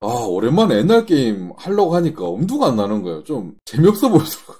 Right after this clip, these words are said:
제가 와우를 진짜 재밌게 했었는데, 아, 진짜 십몇 년 전에나 재밌었지, 그런 게임을 지금 하려고 보니까 엄두가 안 나더라고. 와, 저거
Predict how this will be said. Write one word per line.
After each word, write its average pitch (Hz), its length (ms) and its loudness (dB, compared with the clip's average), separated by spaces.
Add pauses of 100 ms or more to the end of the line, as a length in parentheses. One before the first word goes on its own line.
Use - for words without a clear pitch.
(180)
제가 185 320 4
와우를 185 480 4
진짜 381 320 0
재밌게 175 360 4
했었는데, 120 640 0
아, 98 220 -10
진짜 127 240 -6
십몇 277 320 -4
년 277 180 0
전에나 151 420 4
재밌었지, 113 680 -6
그런 175 460 2
게임을 123 280 0
지금 175 300 -2
하려고 151 300 2
보니까 113 640 -4
엄두가 185 380 0
안 123 60 0
나더라고. 92 400 -4 (260)
와, 117 60 -4
저거 170 420 -8